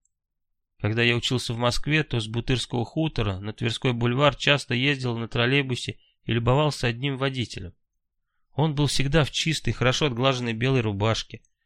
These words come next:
вел машину спокойно, уверенно, без рывков и с видимым удовольствием. Приятно смотреть. Видно было, что у человека талант к этому делу. Повторяю, талант нужен везде. А в творчестве он категория просто обязательная.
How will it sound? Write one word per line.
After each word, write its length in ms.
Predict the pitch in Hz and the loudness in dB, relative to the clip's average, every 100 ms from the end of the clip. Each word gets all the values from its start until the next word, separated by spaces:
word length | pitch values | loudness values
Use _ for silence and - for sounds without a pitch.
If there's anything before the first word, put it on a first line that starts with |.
| _ | _
вел 240 | - 123 147 | 0 2 4
машину 360 | 139 - 139 | 2 0 0
спокойно, 640 | 131 - 120 - 139 131 110 | 0 0 0 2 2 2 0
уверенно, 440 | 104 135 127 113 | 2 2 2 2
без 160 | 107 110 | 2 4
рывков 520 | 113 - - 131 - _ _ _ - | 0 0 -2 -2 -4 _ _ _ -2
и 160 | 147 | 0
с 100 | 131 | 2
видимым 440 | 123 131 120 107 104 | 2 2 0 -2 0
удовольствием. 640 | 107 110 104 - - 87 _ _ _ _ _ _ | 2 2 0 -2 -10 -16 _ _ _ _ _ _
Приятно 440 | - 117 139 - | -4 -2 -2 -4
смотреть. 580 | 92 104 104 107 92 - _ _ _ _ _ _ _ | -6 -4 -2 -2 -2 -6 _ _ _ _ _ _ _
Видно 340 | 107 139 131 117 | 0 0 2 0
было, 220 | 117 107 | 2 0
что 180 | - 110 | 0 -2
у 60 | |
человека 520 | 107 117 120 139 - - | 0 0 2 2 0 0
талант 380 | 113 139 120 | 2 2 -2
к 60 | - | -4
этому 300 | 104 101 101 | -4 -4 -6
делу. 420 | 104 117 101 98 _ _ _ _ _ | -4 -2 -2 -6 _ _ _ _ _
Повторяю, 560 | 110 - 120 127 117 87 | -4 4 6 8 4 2
талант 480 | - 113 127 127 | 0 2 2 0
нужен 300 | 120 107 101 | -4 -4 -4
везде. 560 | 98 110 101 104 101 - _ _ _ _ | -4 -4 -4 -4 -4 -6 _ _ _ _
А 140 | - 135 | -2 -2
в 80 | - | 0
творчестве 560 | 123 151 143 - 113 | 2 2 2 -2 -2
он 220 | 123 127 - - - _ _ _ _ | 0 2 2 0 -6 _ _ _ _
категория 560 | - - 123 139 135 113 | -6 -2 0 2 2 0
просто 340 | 135 135 - | -2 -2 -2
обязательная. 680 | 107 104 107 101 - - - | -2 0 0 -2 -4 -12 -14